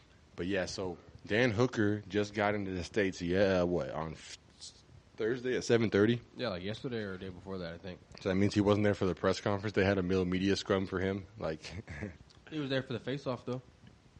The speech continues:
Speaker 1: Yeah.
Speaker 2: He walked out with his New Zealand flag.
Speaker 1: Yeah, he's gonna move, be moving to the States now.
Speaker 2: Yeah, him and Israel are gonna do that because,
Speaker 1: So the
Speaker 2: uh,
Speaker 1: whole team, I think, hit, Volkanovski's part of that team, too. I think I said he, I think so.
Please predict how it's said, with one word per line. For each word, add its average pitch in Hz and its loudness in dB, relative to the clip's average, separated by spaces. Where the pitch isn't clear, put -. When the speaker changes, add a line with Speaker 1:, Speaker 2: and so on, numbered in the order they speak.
Speaker 1:
Yeah. 87 -2
Speaker 2:
He 135 -10
walked 120 -4
out 117 2
with 117 2
his 113 -2
New 113 0
Zealand 107 -2
flag. 104 -4
Speaker 1:
Yeah, 98 4
he's 104 -6
gonna 110 0
move, 104 2
be 107 0
moving 113 2
to 113 0
the 104 -2
States 123 2
now. 101 0
Speaker 2:
Yeah, 117 -6
him 123 0
and 123 0
Israel 117 -2
are 117 0
gonna 113 -4
do 113 -4
that 98 -4
because, 101 -6
Speaker 1:
So 101 -2
the 85 0
Speaker 2:
uh, 92 0
Speaker 1:
whole 95 2
team, 101 0
I 92 0
think, 90 -4
hit, 90 -6
Volkanovski's 101 2
part 90 0
of 85 0
that 82 -4
team, 87 -6
too. 92 -4
I 82 0
think 95 -6
I 85 -4
said 80 -6
he, 78 -10
I - -10
think 113 -8
so. 87 -8